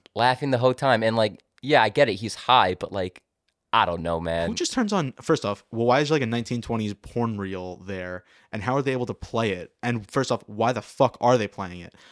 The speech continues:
Speaker 2: I like the music and
Speaker 1: Yeah.
Speaker 2: the dance moves that was
Speaker 1: I
Speaker 2: going
Speaker 1: mean,
Speaker 2: on a
Speaker 1: it's
Speaker 2: lot
Speaker 1: the
Speaker 2: more.
Speaker 1: eighties. They have no T V. What are you gonna do?
Speaker 2: Fuck.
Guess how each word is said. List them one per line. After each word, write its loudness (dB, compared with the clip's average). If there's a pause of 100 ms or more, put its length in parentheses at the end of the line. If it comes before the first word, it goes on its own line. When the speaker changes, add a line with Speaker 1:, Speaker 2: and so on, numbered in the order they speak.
(140)
Speaker 2:
I 0
like 2
the 4
music 0
and 2
Speaker 1:
Yeah. 2
Speaker 2:
the -2
dance 0
moves -4
that -4
was -10
Speaker 1:
I -20
Speaker 2:
going 4
Speaker 1:
mean, 4
Speaker 2:
on 0
a 4
Speaker 1:
it's -2
Speaker 2:
lot -4
Speaker 1:
the 2
Speaker 2:
more. 4
Speaker 1:
eighties. -2 (120)
They 0
have 2
no 0
T -4
V. -2 (180)
What -8
are -4
you -6
gonna -2
do? -4 (460)
Speaker 2:
Fuck. -4